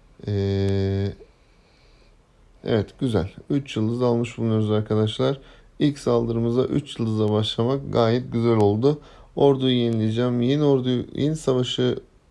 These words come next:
gerçekleştirmek üzere köyü bulduktan sonra karşınızda olacağım arkadaşlar. İkinci saldırı için karşınızdayım. Şimdi, e, orduyu hazırladık, köyü bulduk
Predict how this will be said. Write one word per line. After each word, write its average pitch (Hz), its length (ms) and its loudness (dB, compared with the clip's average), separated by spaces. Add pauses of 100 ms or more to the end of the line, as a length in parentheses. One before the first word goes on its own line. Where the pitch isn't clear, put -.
(160)
gerçekleştirmek 120 840 -2
üzere 104 360 0 (640)
köyü 135 260 2
bulduktan 117 460 2
sonra 123 400 0 (140)
karşınızda 117 540 2
olacağım 104 300 4
arkadaşlar. 92 760 -2 (280)
İkinci 147 320 8
saldırı 123 380 10
için 110 180 6
karşınızdayım. 95 760 6
Şimdi, 117 540 8
e, 92 480 8
orduyu 95 440 8
hazırladık, 92 520 6
köyü 95 260 8
bulduk 90 600 6